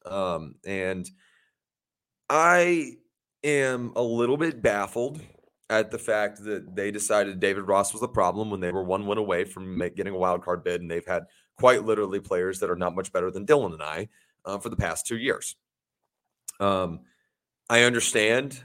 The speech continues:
um, that, you know, you can't, you, you, you fall short. This is the first year that he's had a competent roster. The first year you go out and go get a guy like a Dansby Swanson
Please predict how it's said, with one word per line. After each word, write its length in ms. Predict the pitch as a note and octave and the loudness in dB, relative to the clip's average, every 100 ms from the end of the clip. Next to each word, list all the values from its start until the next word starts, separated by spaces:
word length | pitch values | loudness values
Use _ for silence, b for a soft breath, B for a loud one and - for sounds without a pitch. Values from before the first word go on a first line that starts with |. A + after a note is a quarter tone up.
| _ | _
um, 340 | G2+ G2 F2+ F2 | -6 -4 -4 -2
that, 240 | F2+ E2 - _ | -2 -2 -8 _
you 120 | G2+ F#2+ | -10 -8
know, 60 | |
you 140 | E2+ F2+ | -8 -6
can't, 220 | A2 F2+ | -6 -6
you, 80 | G2 | -14
you, 120 | G#2 G2 - G2 | -18 -18 -20 -16
you 100 | F#2+ | -2
fall 240 | - G2+ | 4 4
short. 460 | - G2+ G#2 A2+ b b | 4 2 2 0 b b
This 160 | C#3+ D3 | 0 2
is 80 | C#3+ | 0
the 60 | |
first 280 | C3+ B2 A#2 | 2 2 4
year 120 | A#2 | 0
that 100 | G#2 | 0
he's 80 | G2 | 2
had 140 | G2 | 0
a 20 | F2 | 0
competent 400 | F#2+ D#2+ E2+ D#2 | -6 -8 -8 -6
roster. 400 | E2+ E2+ - F2 | -4 -4 -4 -4
The 60 | |
first 240 | - G2 G#2 | -4 -6 -6
year 100 | F#2 | -10
you 120 | F2+ | -2
go 140 | F2+ | 0
out 120 | F2+ | 0
and 60 | F2 | -2
go 60 | F#2 | -4
get 220 | G2 F2+ | -4 -6
a 60 | |
guy 180 | E2 F2 | -2 -2
like 160 | E2+ E2 | -2 -4
a 60 | |
Dansby 320 | E2+ E2+ E2 E2 | -6 -8 -6 -6
Swanson 640 | F2 D#2+ D#2 - E2 | -6 -8 -8 -8 -8